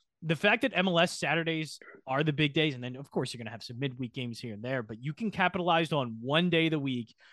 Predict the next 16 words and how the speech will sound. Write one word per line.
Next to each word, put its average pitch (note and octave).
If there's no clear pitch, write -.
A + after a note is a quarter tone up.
where C3+
it's -
this B2+
all-day E3
event, C3+
and C#3
you D#3
just D#3
basically D#3
sit E3
down, D3+
tune E3
into D3+
M D#3
L C#3+
S, C3+